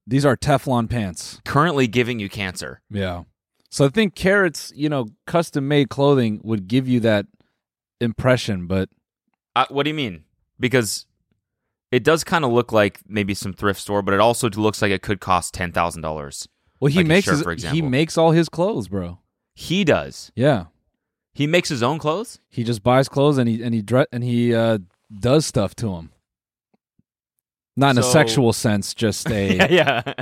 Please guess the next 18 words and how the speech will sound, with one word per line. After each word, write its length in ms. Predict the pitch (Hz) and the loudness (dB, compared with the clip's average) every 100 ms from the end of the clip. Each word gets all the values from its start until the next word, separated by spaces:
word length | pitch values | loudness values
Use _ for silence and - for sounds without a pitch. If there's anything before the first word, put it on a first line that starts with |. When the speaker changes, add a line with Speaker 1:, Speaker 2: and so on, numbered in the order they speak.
| - | -12
Speaker 2:
<laughs> 120 | 127 | -12
Like, 200 | 117 - - | -12 -14 -12
like, 300 | 98 87 _ | -10 -10 _
comes 280 | 82 85 110 | -16 -14 -14
on 160 | 139 | -12
'em 120 | 180 | -12
or 100 | 110 123 | -4 0
Speaker 1:
No, 120 | 117 | 2
Speaker 2:
what? 40 | 113 | 2
Speaker 1:
no, 140 | 104 | 2
no, 160 | 110 120 | 2 2
no. 260 | 120 131 - | 2 0 0
That's, 300 | 117 139 - | 0 2 4
um, 240 | 139 117 113 | 2 4 2
that's, 360 | 147 - - | 0 -2 -8
that's 240 | - 131 139 | 0 0 2
actual 500 | 151 151 - 135 120 | 2 2 0 -2 -2
paint. 460 | 127 127 135 - | -4 -4 -6 -12